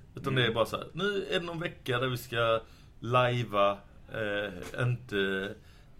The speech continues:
Speaker 1: modernt radhus längre.
Speaker 2: Nej.
Speaker 1: Utan nu bor vi i, ehm, visserligen på Island bodde vi ofta då på, eh, Airbnb, eller inte Airbnb heter det då, men... Bed and breakfast eller hemma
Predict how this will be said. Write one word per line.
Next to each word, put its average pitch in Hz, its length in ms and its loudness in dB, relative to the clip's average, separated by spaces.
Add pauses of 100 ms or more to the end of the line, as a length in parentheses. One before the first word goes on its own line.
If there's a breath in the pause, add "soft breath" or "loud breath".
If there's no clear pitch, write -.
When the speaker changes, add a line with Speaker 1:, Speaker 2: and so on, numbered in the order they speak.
Speaker 1:
modernt 107 680 0
radhus 104 500 0
längre. 87 340 -8 (200)
Speaker 2:
Nej. 101 340 0 (100)
Speaker 1:
Utan 117 200 -6
nu 110 140 0
bor 101 240 -2
vi 90 100 -2
i, 90 460 -4
ehm, 80 600 -4 (300 loud breath)
visserligen 127 240 4
på 147 100 2
Island 120 320 0
bodde 117 180 -2
vi 98 220 0
ofta 92 360 -4
då 82 180 -6
på, - 480 -12 (420)
eh, 98 60 -10
Airbnb, 87 440 -8 (100)
eller 120 180 2
inte 107 180 -4
Airbnb 95 360 -2
heter 82 260 -8
det 87 80 -8
då, 85 100 -8
men... 92 300 -8 (540 loud breath)
Bed 107 100 -2
and 101 80 -4
breakfast 101 460 0
eller 95 140 -4
hemma 98 160 -2